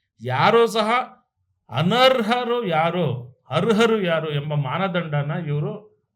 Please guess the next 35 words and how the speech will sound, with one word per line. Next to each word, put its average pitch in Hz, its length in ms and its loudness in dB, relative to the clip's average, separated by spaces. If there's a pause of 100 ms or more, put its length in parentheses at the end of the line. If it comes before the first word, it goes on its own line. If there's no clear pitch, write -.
ಗ್ರೌಂಡ್ 170 600 0
ಅಲ್ಲಿ 196 180 2
ಹೋಗಿ, 165 300 -2
ಮನೆ 143 280 -6
ಮನೆಗಳಿಗೆ 170 500 -6
ಹೋಗಿ 143 300 -8
ಪರಿಶೀಲನೆ 147 760 -6
ಇವರಿಗೆ 127 420 -12
ಮಾಡಕ್ 135 340 -10
ಆಗ್ಲಿಲ್ಲ. 113 400 -12 (760)
ಯಾರು 143 420 0
ದುಡ್ಡು 151 200 -4
ಕೊಡ್ತಾರೋ 156 640 -4 (300)
ಅವ್ರಿಗೆ 139 200 -8
ಬಿ 131 160 -6
ಪಿ 160 140 -10
ಎಲ್ 151 140 -10
ಕಾರ್ಡ್‌ನ 143 220 -4
ಏಕಾಏಕಿ 147 540 -2
ಮಾಡ್ಕೊಟ್ರು. 139 840 -8 (120)
ಇಷ್ಟೊಂದು 151 420 -8
ಕೋಟಿಗಟ್ಟೆ 151 480 -6
ಸಂಖ್ಯೆಯಲ್ಲಿ 143 600 -10
ಬಿ 139 80 -12
ಪಿ 143 140 -14
ಎಲ್ 139 100 -12
ಕಾರ್ಡ್‌ಗಳು 131 300 -10
ಇದೆ 127 200 -8
ಇವತ್ತು. 170 600 -6 (260)
ಇವತ್ತು 147 320 -6
ಐವತ್ತಕ್ಕೆ 180 420 -6
ನಾಲ್ಕು 165 380 -8
ಸಾವಿರ 156 300 -8
ಕೋಟಿ 160 340 -12
ಇವರಿಗೆ 156 640 -10